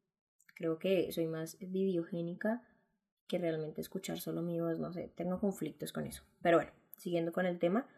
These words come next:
vamos a hablar sobre autodenominarse feminista.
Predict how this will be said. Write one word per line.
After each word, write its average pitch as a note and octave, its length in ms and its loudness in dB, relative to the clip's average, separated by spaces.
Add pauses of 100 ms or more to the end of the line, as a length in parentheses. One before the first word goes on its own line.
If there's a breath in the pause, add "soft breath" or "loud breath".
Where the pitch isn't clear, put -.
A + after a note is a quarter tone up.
(360 soft breath)
vamos F3+ 300 2
a A3+ 60 8
hablar F3+ 240 6
sobre F#3 500 4
autodenominarse F3 1080 2
feminista. F3 760 0